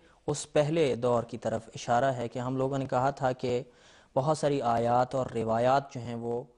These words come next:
اہل بیت کی شان میں نازل ہوئی ہیں اور دوسرا جو ہے امام حسن و حسین کے بارے میں ہیں اور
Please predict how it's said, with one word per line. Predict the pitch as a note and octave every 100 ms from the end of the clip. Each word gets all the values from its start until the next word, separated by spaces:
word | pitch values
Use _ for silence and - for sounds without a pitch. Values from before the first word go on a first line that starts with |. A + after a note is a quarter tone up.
| _ _ _ -
اہل | B2 B2+
بیت | C3+ C3+ -
کی | C3
شان | B2+ C3+ C3+ C#3
میں | C#3
نازل | C3 B2+ C#3
ہوئی | C3+ C3+
ہیں | C3 C3+ C3+
اور | A#2+
دوسرا | A2+ A#2+ - B2+
جو | C3
ہے | A#2+ A#2+
امام | A#2 A2 A2
حسن | A2 C#3+ D3+
و | C#3+
حسین | C#3 D3+ D3+
کے | D#3
بارے | D3 D3
میں | D3+ D3+
ہیں | E3
اور | D#3 C3+